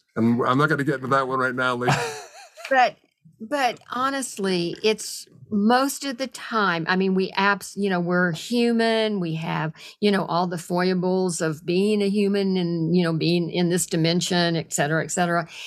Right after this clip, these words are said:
Speaker 2: But our major sort of gauge is we wanna keep it fun, and we want it to be like a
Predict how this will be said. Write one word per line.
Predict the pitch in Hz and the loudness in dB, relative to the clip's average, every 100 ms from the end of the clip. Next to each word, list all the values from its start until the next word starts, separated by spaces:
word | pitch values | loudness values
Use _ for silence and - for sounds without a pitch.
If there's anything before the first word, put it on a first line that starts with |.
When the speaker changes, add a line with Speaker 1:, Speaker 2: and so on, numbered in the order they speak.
| - - 175 160 | -14 -6 -4 0
Speaker 2:
But | 302 302 247 151 - - _ _ _ _ _ _ | 2 4 4 0 -4 -20 _ _ _ _ _ _
our | 196 196 | -2 0
major | 196 208 233 269 240 240 208 185 175 - | 2 2 2 0 -2 0 0 0 -4 -8
sort | - 202 180 | -4 -2 0
of | 156 160 | -2 -4
gauge | 143 180 190 208 240 247 220 - | 2 4 4 2 0 -4 -6 -4
is | 190 185 185 190 185 - - _ _ _ _ _ _ - | 0 0 2 0 -2 -4 -8 _ _ _ _ _ _ -4
we | 196 208 | 2 2
wanna | 208 226 233 | 2 2 0
keep | 214 - 208 202 | -2 -4 -4 -2
it | 190 - _ _ _ _ _ _ _ | -4 -4 _ _ _ _ _ _ _
fun, | - - 170 175 226 302 349 - _ _ _ _ _ _ - | -20 -6 0 2 2 0 -4 -12 _ _ _ _ _ _ -2
and | 190 190 | 2 4
we | 190 | 2
want | 190 208 214 | 2 2 0
it | 196 190 | -4 -6
to | - 196 | -4 -2
be | 175 180 180 175 165 | 0 2 2 0 0
like | 170 170 | -2 0
a | 170 156 151 143 | -2 -2 -2 -6